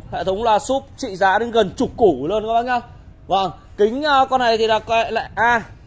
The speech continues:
đồng hồ hiển thị cảnh, ờ, tốc độ trên, ờ, kính luôn này. Đấy, các bác nhìn rất là xịn sò luôn. Đấy, chủ độ khá là nhiều tiền. Nói chung là người có tiền thì người ta thích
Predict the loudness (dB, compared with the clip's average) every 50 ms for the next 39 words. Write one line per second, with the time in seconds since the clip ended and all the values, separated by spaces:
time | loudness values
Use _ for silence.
0 | -20 -20 -20 -20 -20 -20 -20 -20 -20 -20 -20 -20 -12 -2 2 2 2 4 4 4
1 | 4 4 4 4 2 0 0 -2 -4 -2 -2 -2 -2 -2 -4 -4 -2 0 0 0
2 | 0 0 -2 -2 -2 0 0 0 0 -2 -6 -4 -2 0 0 2 2 4 4 4
3 | 4 2 2 0 0 0 2 0 2 0 0 -4 -6 -12 -10 -4 -4 -2 -2 0
4 | 0 -2 -2 -2 -6 -6 -6 -8 -6 -4 -4 -4 -4 -4 -6 -8 -8 -10 -12 -10
5 | -4 0 2 4 4 4 4 2 0 -2 -8 -20 -20 -20 -20 -20 -8 -4 0 0
6 | 0 0 -2 -8 -14 -8 -4 -4 -2 0 0 -2 -2 -2 -6 -4 -2 -2 0 0
7 | 2 2 2 2 4 4 4 4 4 2 -4 -10 -8 -6 -6 -4 -2 0 4 4
8 | 4 4 4 2 2 2 0 -2 0 2 2 4 2 2 -2 -4 -6 -6 -6 -8
9 | -10